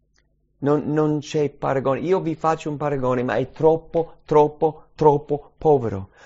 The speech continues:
Una persona che in tutta la vita non è mai andato in bagno, quindi non esiste una persona così. Non ha mai vomitato, non ha mai avuto sporco su di sé. Una persona assolutamente pura.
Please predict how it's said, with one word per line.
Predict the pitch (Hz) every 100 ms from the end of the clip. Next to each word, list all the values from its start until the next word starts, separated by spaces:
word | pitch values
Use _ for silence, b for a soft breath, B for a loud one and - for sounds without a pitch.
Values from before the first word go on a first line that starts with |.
| b -
Una | 165
persona | 175 190 170 - 127 131 B B
che | 170
in | 143 -
tutta | 196 202 214
la | 185
vita | 135 120 - 131 139 _ _ _ _ _
non | 135 143 147
è |
mai | 135 147 165 185 - _ -
andato | 127 120 143
in | 131
bagno, | 160 127 95
quindi | - 110 92
non | 101
esiste | 98 113 -
una | 95
persona | 92 98 107 92
così. | 92 90 92 90 b b b
Non | 147 151
ha |
mai | 147 156 170 180 -
vomitato, | 120 147 139 131 160 143 - 90 - _ _ _ -
non | 139 147
ha |
mai | 147 156 160
avuto | 143 143 143
sporco | - - 147 135 117
su | - 120
di | 110
sé. | 110 120 104 92 B B
Una | 160 160
persona | 156 - 190 180 147 B B -
assolutamente | 160 180 - - - 175 190 190 - 165 170 170 - 160
pura. | - 175 156